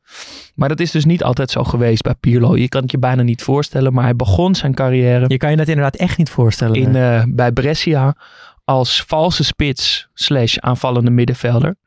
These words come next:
Speaker 1: Hij maakt op zijn zestiende al zijn debuut voor Brescia in de Serie A. Daarna duurt het nog wel twee jaar voordat hij echt een basisplaats heeft veroverd in het eerste elftal. Maar ja, toch, de, de,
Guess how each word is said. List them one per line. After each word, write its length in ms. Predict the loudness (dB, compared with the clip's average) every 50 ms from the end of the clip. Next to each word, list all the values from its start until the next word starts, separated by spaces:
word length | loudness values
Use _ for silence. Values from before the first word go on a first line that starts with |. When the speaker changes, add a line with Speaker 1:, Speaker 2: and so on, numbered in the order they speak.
| _ _ _ -20 -20 -20 -20 -18 -20 -20 -20 -20 _ _ _ _ _ _ _ _ _
Speaker 1:
Hij 160 | _ -2 0
maakt 240 | 2 2 0 -2 -6
op 100 | -6 -4
zijn 160 | -2 0 0
zestiende 640 | 0 0 0 0 0 0 -2 -2 -2 0 2 0 0
al 260 | 0 0 2 2 2
zijn 180 | 2 2 2 2
debuut 400 | 2 2 2 2 0 0 -2 -6
voor 260 | -10 -4 -2 -2 0
Brescia 540 | 0 0 0 0 0 0 -2 0 0 0 -2 -2
in 180 | -4 0 0 0
de 60 | 0
Serie 500 | 0 0 0 2 2 2 2 0 0 -4
A. 260 | -4 -2 -2 -2 -2
Daarna 380 | 0 0 0 0 0 0 0 0
duurt 180 | 0 0 0
het 80 | 0 0
nog 140 | -2 0 0
wel 140 | -2 -2
twee 260 | -2 -2 -2 0 2 2
jaar 220 | 2 2 2 0
voordat 260 | 0 0 -2 -2 -2
hij 80 | -4 -4
echt 400 | -2 -2 -2 -2 -4 -6 -10 -12 _
een 160 | -2 0 0
basisplaats 640 | 2 2 0 0 -2 -4 -2 0 0 0 0 0
heeft 160 | -4 -6 -4
veroverd 580 | -4 -2 0 0 0 0 0 -2 -6 -8 -8 -10 _ -20 -20 -20 -20 -20 -20 -20 -16 _
in 140 | -2 -2
het 180 | 0 0 -2 -2
eerste 320 | 0 0 0 0 -4 -4
elftal. 520 | -2 -2 -2 -2 -2 -2 -2 -2 0 0 0
Maar 180 | 0 0 0 -2 -6 _ _ _ _ _ _ _ _ _ _ _ _ _ _ _ -18 -6
ja, 280 | -2 0 0 0 -2 -4 -4
toch, 300 | -4 -2 -2 -4 -6 -8 _
de, 280 | -6 -4 -2 -2 -4 -4
de, 380 | -4 -2 0 2 2 0 -2